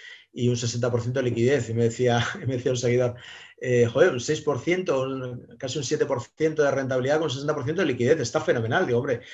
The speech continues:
estaría mejor si hubiera sido un quince por ciento de rentabilidad con un cien por cien invertido, ¿no?". <laughs> Pero, pero vamos, lo que no encuentro es, eh, oportunidades de compra en estos momentos.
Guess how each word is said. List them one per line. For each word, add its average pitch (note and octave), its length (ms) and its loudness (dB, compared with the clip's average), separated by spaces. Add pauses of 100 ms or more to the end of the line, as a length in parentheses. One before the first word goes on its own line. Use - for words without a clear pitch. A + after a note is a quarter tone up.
(140)
estaría B2 320 0
mejor C#3 280 -2
si E3 100 -6
hubiera D3 160 4
sido D3 160 0
un C3+ 80 -8
quince C3+ 240 -4
por B2 140 -2
ciento C3+ 220 -4
de C3 60 0
rentabilidad B2+ 540 0
con B2 100 0
un B2 80 -2
cien B2 160 -4
por A#2+ 120 0
cien A#2+ 140 0
invertido, A#2 480 0
¿no?". F3+ 160 -8 (420)
<laughs> C3 200 2
Pero, C#3+ 480 0 (480)
pero C#3+ 160 6
vamos, E3+ 340 2
lo C#3+ 220 2
que C#3+ 160 0
no D#3+ 120 0
encuentro F#3+ 720 2
es, E3+ 220 0
eh, D#3+ 60 4 (140)
oportunidades C#3+ 880 0
de C3+ 180 -2
compra D#3 960 4
en A#2 140 0
estos A#2+ 220 -4
momentos. F#2+ 480 -8